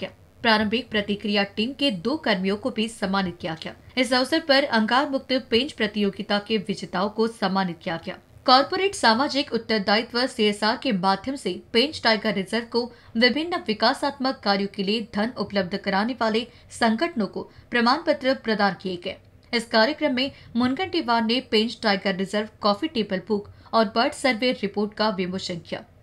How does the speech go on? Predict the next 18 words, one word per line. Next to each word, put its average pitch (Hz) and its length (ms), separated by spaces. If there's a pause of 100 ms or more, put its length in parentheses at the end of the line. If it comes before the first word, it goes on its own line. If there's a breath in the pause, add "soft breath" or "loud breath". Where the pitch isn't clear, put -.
आशीष 240 360
जायसवाल 254 420
ने 269 100
भी 247 180
दर्शकों 226 520
को 226 200
संबोधित 196 640
किया। - 160 (240)
महीप 240 400
गुप्ता 226 300
ने 220 140 (100)
परिचय 208 400 (200)
एवं 226 280
संचालन 208 600 (120)
रेणुका 247 420
देशकर 190 420
ने 170 100
किया। - 260